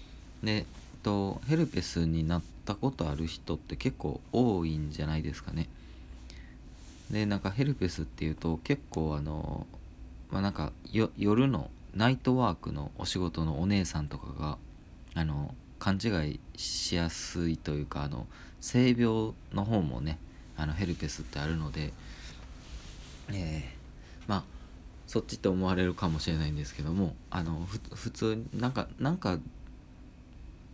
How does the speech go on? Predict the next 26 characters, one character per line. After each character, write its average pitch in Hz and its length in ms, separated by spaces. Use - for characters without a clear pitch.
そ - 180
の、 123 140
結 120 200
構 120 100
き - 140
っ - 20
か - 220
け 156 120
と 139 100
い 92 60
う 85 40
か - 140
は 95 160
一 92 80
緒 107 140
な 85 100
ん 76 80
で 73 80
す - 100
け 71 80
ど、 71 220
あ 92 80
の、 85 200
要 127 180
は 80 140
人 135 540